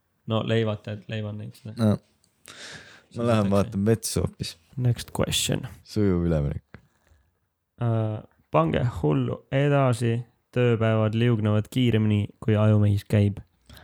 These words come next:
Speaker 1: Huvitav, kas nad töötavad
Speaker 2: Thanks.
Speaker 1: samas kohas, kus see eelmine tüdruk?
Speaker 2: <laughs>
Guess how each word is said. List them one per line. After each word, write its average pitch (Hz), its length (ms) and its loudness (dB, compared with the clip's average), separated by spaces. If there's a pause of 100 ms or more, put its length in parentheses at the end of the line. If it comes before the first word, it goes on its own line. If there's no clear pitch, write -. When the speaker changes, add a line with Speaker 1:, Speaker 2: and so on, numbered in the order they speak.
(340)
Speaker 1:
Huvitav, 120 300 2
kas 113 100 2
nad 117 80 2
töötavad 110 320 2
Speaker 2:
Thanks. 78 80 2
Speaker 1:
samas 117 280 4
kohas, 110 300 2
kus - 280 -4
see 104 140 2 (220)
eelmine 104 460 -2
tüdruk? 104 460 0
Speaker 2:
<laughs> - 60 -20